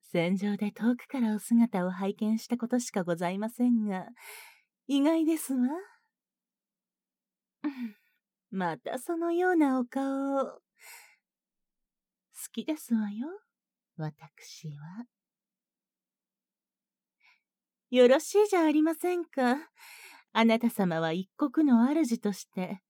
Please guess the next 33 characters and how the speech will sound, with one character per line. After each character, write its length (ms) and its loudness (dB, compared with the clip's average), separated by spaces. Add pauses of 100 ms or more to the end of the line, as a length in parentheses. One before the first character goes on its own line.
(340)
立 200 0
派 180 2
に 120 2
国 320 4
を 80 2
ま 160 4
と 100 4
め 120 4
ら 120 2
れ 100 2
て 120 2
お 100 4
り 120 4
ま 140 2
す。 280 -10 (2000)
こ 120 4
た 160 2
び 140 -2
の 160 -4
よ 220 -2
う 40 0
な 160 -4
無 180 0
理 140 2
な 140 2
戦 400 -2
も 140 2
ご 120 -4
ざ 160 2
い 100 6
ま 140 4
す 180 -2
が、 380 -2